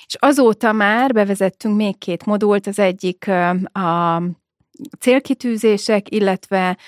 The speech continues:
az úgynevezett check-in modul, ami a growth talkoknak a dokumentálására ad lehetőséget.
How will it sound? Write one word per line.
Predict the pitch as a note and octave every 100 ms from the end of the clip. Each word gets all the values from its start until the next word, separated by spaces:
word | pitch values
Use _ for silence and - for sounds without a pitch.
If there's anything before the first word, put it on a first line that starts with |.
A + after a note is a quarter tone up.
| -
az | - G3
úgynevezett | B3 A#3 F#3 F3+ E3
check-in | - A#3+ A#3+ - A3+
modul, | G#3 G3+ G3 F#3 F#3
ami | F#3 F#3 E3+
a |
growth | F3 A3 G#3 F#3+
talkoknak | - F#3 - F#3+ E3+ - F3 -
a | F#3+ F3 F3 - - - _ _
dokumentálására | - G#3 - G3+ F3 E3 - F3+ F3 F#3 D#3+ - E3+ E3+ E3+
ad | F3+ E3+
lehetőséget. | E3+ D#3+ D#3+ - E3+ E3+ - E3+ E3+ E3 F#3